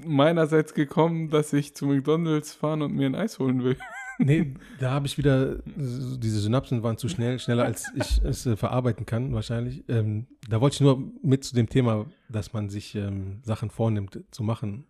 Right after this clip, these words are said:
Speaker 2: und, äh, irgendwie so hab ich das vielleicht
Speaker 1: Ach so, ja.
Speaker 2: verknüpft.
Speaker 1: Gut, da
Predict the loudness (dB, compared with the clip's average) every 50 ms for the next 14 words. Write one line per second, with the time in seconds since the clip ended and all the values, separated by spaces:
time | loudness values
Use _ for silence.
0 | _ -18 -12 -10 -8 -8 -8 -10 -12 -12 -10 -8 -6 -4 -4 -4 -4 -4 -6 -6
1 | -6 -6 -8 -10 -14 -14 -12 -12 -12 -8 -8 -6 -6 -4 -2 0 2 2 2 0
2 | -2 -4 -6 -10 -20 -20 -20 -16 -10 -2 0 0 0 0 -2 -20 _ _ -4 0
3 | 0 0 0 0 -6 -10